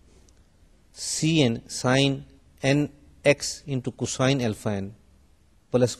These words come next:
cosine N X into sine alpha n۔ We have used the formula of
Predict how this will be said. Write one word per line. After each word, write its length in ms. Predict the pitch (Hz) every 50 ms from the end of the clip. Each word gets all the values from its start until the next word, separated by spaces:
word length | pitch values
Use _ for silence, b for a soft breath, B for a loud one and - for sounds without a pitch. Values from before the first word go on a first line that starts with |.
| -
cosine 580 | 127 - - - - 135 131 131 131 127 127 123 - - - _ -
N 240 | - 143 147 143 123
X 220 | 110 101 - - - 117
into 160 | 107 - 107
sine 300 | - - 110 107 104 101 101
alpha 240 | 95 - - 101 92 90 90
n۔ 80 | 98 110 - _ _ -
We 140 | 117 113 110 117
have 120 | 113 107 101 110 127
used 120 | 135 131
the 100 | 131 123
formula 540 | - - 113 107 98 104 104 104 104 107 101 98 98
of 60 | 95